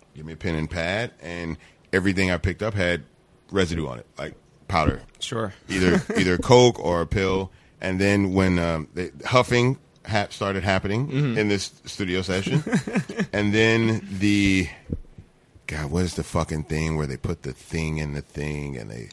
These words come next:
Speaker 3: The balloon?
Speaker 1: Is that what, no, no, the aerosol.
Speaker 2: Oh.
Speaker 3: Oh, they were doing that?
Speaker 2: Uh,
Speaker 3: That's like
Speaker 2: oh,
Speaker 3: a
Speaker 2: Whippets?
Speaker 1: Yes.
Speaker 2: Yeah, yeah, yeah.
Speaker 1: That shit.
Speaker 2: Yeah.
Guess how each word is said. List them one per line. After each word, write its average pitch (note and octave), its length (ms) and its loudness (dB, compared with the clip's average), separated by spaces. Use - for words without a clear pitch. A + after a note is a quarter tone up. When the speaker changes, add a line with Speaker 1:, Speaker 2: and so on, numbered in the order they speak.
Speaker 3:
The C3 100 -2
balloon? G#2+ 500 -2
Speaker 1:
Is F#2 240 0
that G2+ 120 -4
what, G#2+ 200 -8
no, B2 320 4
no, A#2 300 10
the E2+ 380 2
aerosol. F#2 580 4
Speaker 2:
Oh. A#2 400 8
Speaker 3:
Oh, C#3+ 360 10
they A2+ 120 4
were D#3 80 6
doing C#3+ 240 6
that? A#2+ 360 2
Speaker 2:
Uh, G#2 180 0
Speaker 3:
That's D#3 140 2
like F#3+ 160 4
Speaker 2:
oh, D3 180 6
Speaker 3:
a - 20 4
Speaker 2:
Whippets? - 600 2
Speaker 1:
Yes. C3 320 8
Speaker 2:
Yeah, B2+ 180 8
yeah, A#2 280 4
yeah. A2 180 0
Speaker 1:
That A2 220 8
shit. F2+ 360 0
Speaker 2:
Yeah. G2+ 260 -4